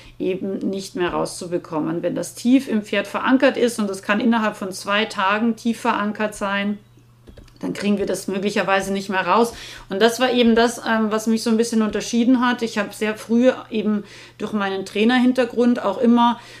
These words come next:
ähm, sofort mit den Pferden kleine Übungen oder auch Bodenarbeit mit den Besitzern dann gemacht, ihnen ein paar Sachen gezeigt,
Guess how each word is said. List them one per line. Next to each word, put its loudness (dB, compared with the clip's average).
ähm, -2
sofort -4
mit -4
den -4
Pferden 0
kleine 0
Übungen 8
oder -4
auch -6
Bodenarbeit 4
mit -2
den -6
Besitzern 0
dann 2
gemacht, 0
ihnen -4
ein -10
paar -2
Sachen 2
gezeigt, -2